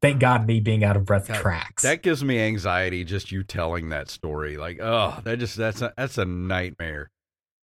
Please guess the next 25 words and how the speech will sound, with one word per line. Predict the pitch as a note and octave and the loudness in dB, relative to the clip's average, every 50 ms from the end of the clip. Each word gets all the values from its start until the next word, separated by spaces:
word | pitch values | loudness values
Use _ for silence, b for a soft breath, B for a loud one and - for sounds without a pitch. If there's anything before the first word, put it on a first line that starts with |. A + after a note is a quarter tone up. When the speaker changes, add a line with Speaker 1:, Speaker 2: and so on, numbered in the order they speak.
| _ _ _ _ - | _ _ _ _ 2
Speaker 1:
Yeah, | C3 B2 A#2 A2+ | 4 6 6 6
dude, | G#2+ A2 G#2+ A2 | 6 6 6 6
a | G#2+ A2 | 8 8
lesser | A2 A#2+ B2+ C3 - C#3 A#2 | 6 6 6 4 4 2 0
comic | - - A#2 A2 G#2+ G#2 G2 G2 - | 2 4 4 4 6 4 2 2 0
would | G2+ G2 | 0 2
have | G2 F#2+ F#2+ F#2 - | 2 0 0 0 2
definitely, | - G2 F#2+ F#2 - G2 F#2+ E2+ F2+ F#2 F2+ E2+ E2+ E2+ E2 E2 E2+ - _ _ _ _ _ _ _ _ _ _ _ | 2 4 4 2 2 0 0 0 0 -2 -2 -4 -4 -8 -8 -10 -12 -16 _ _ _ _ _ _ _ _ _ _ _
you | G#2+ G2+ G2 | -2 0 0
know, | F2+ E2+ D#2 D2 - - - _ _ _ _ _ _ _ _ _ - | 0 -2 -4 -8 -10 -12 -16 _ _ _ _ _ _ _ _ _ -2
not | B2 A#2+ A#2 A#2 A2 G2+ F#2+ | 2 4 4 4 4 4 4
been | G#2+ G2+ G2+ | 4 6 6
able | G2 F#2+ F#2 F#2+ F#2+ F#2 | 6 4 4 2 0 0
to | - G2+ G2 F#2+ F#2 F2+ E2 - - | 0 0 2 2 2 0 -2 -4 0
even | - G#2 F#2+ F2 F#2 | 2 4 4 4 2
get | F2+ G2+ F#2 - | 0 -2 -2 -2
to | G2+ | -2
sixteen | G2 - - G2+ G2+ - - - G2+ F#2+ F#2 | -2 0 0 -2 -2 -4 -2 0 2 2 2
minutes | F2+ F2 F2 F2+ - - - | 0 -2 -4 -6 -8 -8 -6
on | F2 F2 E2+ | -4 -4 -2
Speaker 2:
Yeah. | E2+ E2+ E2+ F2 F2+ - _ _ _ _ - | -2 -2 -2 -2 -4 -8 _ _ _ _ -10
Speaker 1:
that. | D#2+ | -10
Speaker 2:
Ugh, | D2+ D2 - - D#2 D2 D2 - _ _ _ - | -8 -8 -10 -12 -12 -14 -16 -20 _ _ _ -12
that's, | F#2 - - _ _ _ _ _ _ _ _ _ _ _ _ _ _ _ _ _ _ _ _ _ A#2+ | -12 -12 -12 _ _ _ _ _ _ _ _ _ _ _ _ _ _ _ _ _ _ _ _ _ 2
ugh, | C#3+ D#3+ D3 A2+ | 2 2 2 2